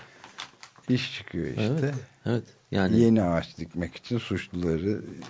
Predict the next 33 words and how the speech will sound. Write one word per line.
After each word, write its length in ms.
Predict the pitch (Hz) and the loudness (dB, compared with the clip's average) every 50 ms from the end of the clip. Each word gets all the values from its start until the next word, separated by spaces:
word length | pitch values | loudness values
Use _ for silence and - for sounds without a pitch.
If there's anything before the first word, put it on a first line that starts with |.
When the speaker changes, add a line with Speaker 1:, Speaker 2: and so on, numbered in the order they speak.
| - - - | -16 -10 -6
Speaker 1:
şey 160 | 104 90 87 | -4 -4 -4
yapacak. 540 | 78 64 - - - 78 85 117 131 151 147 - - - _ _ _ _ _ _ _ _ _ _ _ _ _ _ _ - - 87 | -4 -6 -8 -10 -8 -2 0 0 0 0 -2 -10 -20 -20 _ _ _ _ _ _ _ _ _ _ _ _ _ _ _ -10 -4 0
Yani 180 | 95 95 80 90 | 2 2 2 2
üç 160 | - - - | 0 0 2
yüz 160 | 104 104 101 | 4 6 8
yirmi 180 | 110 110 113 113 | 10 10 10 10
beş 220 | 117 101 - - | 8 6 4 2
bin 100 | 101 101 | 2 4
ağaç 240 | 101 95 92 90 - | 4 4 2 2 0
gidince 240 | 98 98 107 117 127 | -2 -2 0 2 4
Speaker 2:
Mesela 300 | 117 - 120 123 117 104 | 4 8 8 8 8 10
bin 40 | 104 | 8
Speaker 1:
hak- 100 | - - | 8 8
Speaker 2:
ağacı 240 | 143 143 135 131 131 | 8 8 6 4 4
kesmenin 400 | - 135 131 131 127 131 135 127 | 4 4 4 4 4 4 6 6
cezası 440 | 113 123 113 127 123 120 - 131 | 6 8 8 8 8 6 4 2
kaç 240 | 127 - 123 120 - | 4 4 4 6 6
ağaç 260 | 101 95 95 95 - | 4 4 4 2 0
dikmektir? 600 | - 87 - - 90 87 - - - - - - _ _ _ _ - - - - - - - - - - - - - - - - - | -6 -8 -6 -6 -6 -6 -8 -10 -16 -16 -16 -16 _ _ _ _ -20 -20 -20 -20 -20 -20 -20 -20 -20 -20 -20 -20 -20 -20 -20 -20 -20
Speaker 1:
Filan. 360 | - - - 113 101 85 - - - _ _ - - | -8 0 2 4 4 2 2 -4 -10 _ _ -4 -2
Speaker 2:
Evet. 180 | 131 117 92 87 - - - - - | -2 -2 -2 -4 -10 -18 -18 -16 -8
Speaker 1:
Hakimin 760 | - 104 98 92 90 90 - - 113 117 117 113 110 78 76 | -2 0 2 2 0 0 4 6 8 8 8 8 6 4 0
şeyi, 400 | 87 - - 107 107 110 113 104 | -4 0 2 4 6 6 4 4
e, 400 | 82 95 107 107 107 101 98 80 69 71 90 - - | 4 4 4 4 4 2 2 0 -4 -6 -8 -4 2
kaç 260 | - 131 135 135 131 | 6 6 6 8 6
ağaç 320 | 113 98 92 92 - - | 6 6 4 2 -2 -6
diktirmişti? 640 | 104 101 98 - - 98 92 90 87 - - - 131 | -10 -10 -10 -8 -4 -2 0 0 0 -2 -2 -4 -2
Kırk 340 | 135 143 147 147 147 - - | 2 2 2 2 2 0 2
bin 120 | 101 85 | 2 2
mi? 260 | 76 71 65 64 - - | 2 -2 -4 -8 -6 0
Speaker 2:
Kırk 240 | - 120 110 - - | 0 0 0 0 -4
bin, 60 | 92 | -2
evet. 200 | 95 95 87 87 | -2 -2 -4 -6